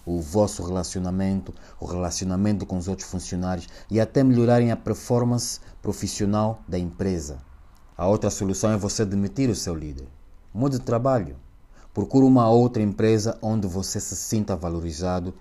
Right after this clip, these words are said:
e obtenha crescimento. Ou abra você mesmo um novo negócio e implemente você as suas próprias ideias. Tudo na vida é mera questão de um terço. Um terço depende de você,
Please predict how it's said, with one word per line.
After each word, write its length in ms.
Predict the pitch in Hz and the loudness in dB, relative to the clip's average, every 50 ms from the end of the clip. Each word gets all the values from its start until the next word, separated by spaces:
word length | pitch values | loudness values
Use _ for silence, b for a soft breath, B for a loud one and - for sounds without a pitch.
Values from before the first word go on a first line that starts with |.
| - - | -10 -8
e 80 | 85 | -6
obtenha 580 | 87 78 78 - - - - 110 110 107 101 92 | -6 -6 -6 -10 -8 -2 0 0 2 2 0 -2
crescimento. 760 | - 82 85 82 - - 87 80 78 76 71 71 - - - - B B B B B | -4 -6 -8 -8 -8 -8 -10 -10 -10 -10 -12 -14 -16 -18 -20 -20 B B B B B
Ou 200 | B 104 107 113 | B 2 4 6
abra 260 | 117 120 110 113 107 95 | 6 6 4 4 2 0
você 320 | 90 101 95 - - 110 | 0 -4 -4 -2 -2 0
mesmo 440 | 107 104 104 104 104 98 104 107 - B B B B | 0 2 2 0 0 -2 -4 -6 -8 B B B B
um 120 | 104 113 | -2 0
novo 400 | 110 107 107 107 110 101 90 98 | 2 2 2 2 2 0 0 -2
negócio 540 | 92 90 82 80 98 98 92 87 - - 82 | -4 -4 -2 0 0 0 0 0 -4 -8 -8
e 60 | 85 | -8
implemente 480 | 85 85 - 92 92 95 101 101 90 90 | -8 -6 -6 -4 -2 0 0 -2 -2 -4
você 400 | 78 87 90 85 - - 117 110 | -6 -6 -6 -6 -4 -2 -2 0
as 140 | 104 95 - | -2 -2 -2
suas 220 | - 123 107 - | -4 -4 -4 -4
próprias 420 | - - 107 104 101 - 82 73 78 | -4 -6 -6 -6 -4 -6 -10 -10 -10
ideias. 500 | 76 71 71 71 71 65 - - - - - - _ - - - - _ _ _ - _ _ _ - | -12 -12 -12 -12 -14 -14 -16 -20 -20 -20 -20 -20 _ -20 -20 -20 -20 _ _ _ -20 _ _ _ 0
Tudo 220 | - 131 123 120 | 0 2 4 4
na 140 | 113 107 104 | 4 4 2
vida 240 | 98 110 110 104 110 | 2 2 2 2 2
é 40 | |
mera 220 | 107 110 107 104 101 | 4 4 2 2 0
questão 320 | - - - 104 101 98 | -2 -4 -4 -2 -2 0
de 80 | 92 95 | 0 -2
um 100 | 95 95 | -2 -2
terço. 500 | - 92 82 78 78 - - - - - b b b b b | -2 -4 -4 -6 -6 -10 -16 -16 -18 -20 b b b b b
Um 140 | 98 98 | -4 -4
terço 280 | 92 - 98 87 - - | -2 -2 -2 -4 -4 -6
depende 320 | 87 82 - 95 95 95 | -10 -8 -6 -4 -4 -2
de 60 | 90 90 | -2 -2
você, 580 | 95 104 101 - - 135 135 139 139 139 - | -2 -2 -2 0 2 2 2 2 2 -2 -8